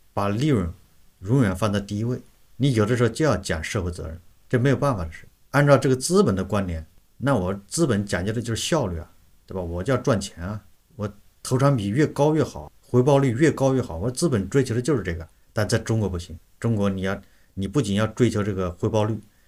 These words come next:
你更多的还追求社会责任、公平。但是这一点，俞敏洪老师啊，看得比较清楚啊，你看他的采访就知道啊，他说他的财富啊，就是自己口袋里那点钱，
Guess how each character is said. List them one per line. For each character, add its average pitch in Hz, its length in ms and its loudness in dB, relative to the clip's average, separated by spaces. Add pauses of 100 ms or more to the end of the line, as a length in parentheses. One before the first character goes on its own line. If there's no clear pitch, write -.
(120)
你 87 80 -10
更 123 200 2
多 110 140 2
的 107 80 2
还 101 140 -2
追 110 260 -2
求 95 240 -8 (320)
社 - 180 -2
会 107 120 2
责 85 180 -6
任、 101 140 -6 (360)
公 135 280 2
平。 95 280 -6 (440)
但 143 160 8
是 143 40 6
这 170 200 10
一 - 20 6
点， 98 340 0 (180)
俞 151 100 2
敏 110 180 6
洪 120 100 2
老 95 140 2
师 98 140 -4
啊， 87 160 -4 (320)
看 123 180 2
得 107 80 0
比 107 100 -4
较 98 140 0
清 110 260 -4
楚 107 80 -10 (300)
啊， 101 140 -4
你 98 160 -4
看 120 180 0
他 120 80 4
的 117 60 2
采 117 200 0
访 82 240 -4
就 87 120 -6
知 90 120 -8
道 85 160 -8 (300)
啊， 104 220 -6
他 151 200 4
说 127 380 0 (320)
他 139 160 2
的 135 100 2
财 104 220 -2
富 127 140 -4
啊， 90 180 -6 (320)
就 185 300 4
是 82 240 -6
自 - 180 -2
己 78 300 -10 (260)
口 90 240 -4
袋 123 140 2
里 98 120 -2
那 98 140 -2
点 82 140 -6
钱， 82 280 -12